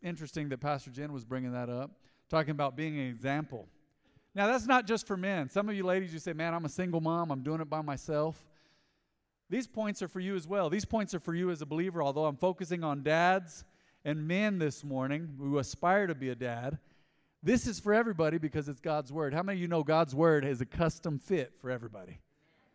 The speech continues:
It's tailor-made for everybody. There's different angles, different nuances, and it is for everybody. So today, you speak God's language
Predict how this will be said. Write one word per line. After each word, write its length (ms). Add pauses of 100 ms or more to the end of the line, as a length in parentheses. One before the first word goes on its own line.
(260)
It's 180
tailor-made 540
for 100
everybody. 600 (360)
There's 140
different 340
angles, 360
different 280
nuances, 560
and 220
it 140
is 180
for 380 (600)
everybody. 760
So 160
today, 420 (400)
you 140
speak 360
God's 320
language 600